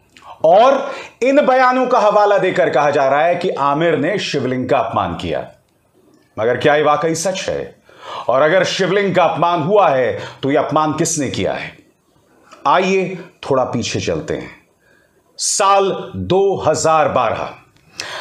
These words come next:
अक्षय कुमार की एक फिल्म आने वाली थी, Oh My God, या रिलीज हो चुकी थी। और तब उन्होंने पत्रकारों के सामने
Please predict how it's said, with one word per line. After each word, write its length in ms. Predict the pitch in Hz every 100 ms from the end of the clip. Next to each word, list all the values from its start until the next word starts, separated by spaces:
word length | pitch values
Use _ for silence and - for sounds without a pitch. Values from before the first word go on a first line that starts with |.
| - -
अक्षय 320 | 208 - 240
कुमार 340 | 220 214 220
की 120 | 226 202
एक 100 | 190
फिल्म 300 | 208 208 196
आने 200 | 190 185
वाली 240 | 175 190
थी, 320 | 160 185 185 214
Oh 240 | 220 214
My 320 | 165 190 190
God, 380 | 170 196 180 151
या 80 | 180
रिलीज 340 | 180 247 214
हो 100 | 190
चुकी 280 | - - -
थी। 360 | - 71 - _ _ _ _ _ _ _ _ _ _ _ 104
और 100 | 113
तब 600 | - 190 196 190 - - _ _ - - 123
उन्होंने 280 | 131 165
पत्रकारों 640 | 160 165 - 165 196 208 196
के 100 | 190
सामने 680 | 196 190 170 160 156 160